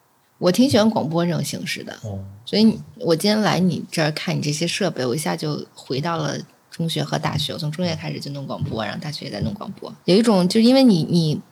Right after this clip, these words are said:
Speaker 1: 不一定能够知道听你的人具体是谁，但，但是你会知道 maybe 在哪个 moment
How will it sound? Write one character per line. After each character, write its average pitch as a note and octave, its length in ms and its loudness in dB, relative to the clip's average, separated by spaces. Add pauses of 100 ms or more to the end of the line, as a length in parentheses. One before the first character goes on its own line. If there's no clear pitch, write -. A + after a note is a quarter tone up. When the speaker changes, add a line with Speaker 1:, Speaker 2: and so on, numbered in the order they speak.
(120)
Speaker 1:
不 C#4 160 4
一 C#4 100 8
定 C4 220 8
能 E3+ 200 6
够 F#3 380 4
知 G#3 240 -2
道 F#3+ 220 4
听 F#3 320 4
你 - 20 6
的 B2+ 100 4
人 E2 200 0
具 E3+ 160 2
体 C#3+ 40 0
是 F3 160 -2
谁， - 460 -4
但， D#3+ 380 -4 (100)
但 F3 160 0
是 D3 260 -2 (180)
你 C3+ 100 -2
会 - 120 -4
知 F3 140 -2
道 E3 140 2
maybe G3 460 2
在 D#3 180 2
哪 C#3+ 180 -2
个 G3 80 -6
moment D3 440 0